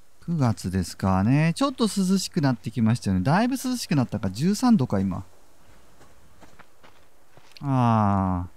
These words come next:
ー。完成したかな？もう、完成か、それ。ちょっといつもと形が若干違う気もするけど。うん。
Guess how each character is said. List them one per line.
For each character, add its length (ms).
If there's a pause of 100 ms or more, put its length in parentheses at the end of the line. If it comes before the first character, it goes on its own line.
(640)
ー。 20
完 300
成 320
し 80
た 160
か 180
な？ 540 (1160)
も 1400 (140)
う、 40
完 320
成 460
か、 240
そ 160
れ。 280
ち 80
ょ 60
っ 100
と 140
い 80
つ 160
も 120
と 120
形 520
が 300 (920)
若 300 (100)
干 220
違 200 (200)
う 40
気 160
も 140
す 160
る 120
け 160
ど。 380 (840)
う 40
ん。 560